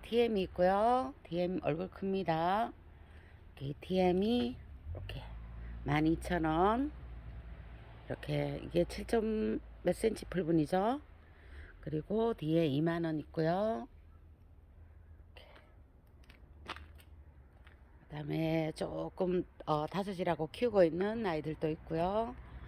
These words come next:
여기 어메이징 그레이스 칠천 원. 굉장히 밥이 많죠. 이렇게 칠천 원. 레드벨벳 만 원입니다. 이렇게,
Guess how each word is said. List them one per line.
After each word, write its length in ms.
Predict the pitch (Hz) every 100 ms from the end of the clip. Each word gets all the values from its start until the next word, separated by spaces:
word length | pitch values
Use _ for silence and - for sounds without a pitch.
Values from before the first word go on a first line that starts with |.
| - - - -
여기 300 | 147 180 214
어메이징 500 | 165 156 180 180 175
그레이스 880 | 170 156 165 - - 196 247 294 320 - - - - - - -
칠천 420 | - 175 165 185 170
원. 360 | 160 190 214 -
굉장히 420 | - 196 226 226 196
밥이 240 | 175 185
많죠. 720 | 180 160 170 208 220 247 262 277 - - - - - -
이렇게 160 | - 151
칠천 480 | - 185 180 190 175
원. 420 | 165 180 220 247 - - - - -
레드벨벳 760 | 165 170 160 156 156 220 277 - -
만 180 | 151 147
원입니다. 1000 | 170 170 156 151 151 147 160 190 220 254 - - - - - - - - -
이렇게, 260 | - 156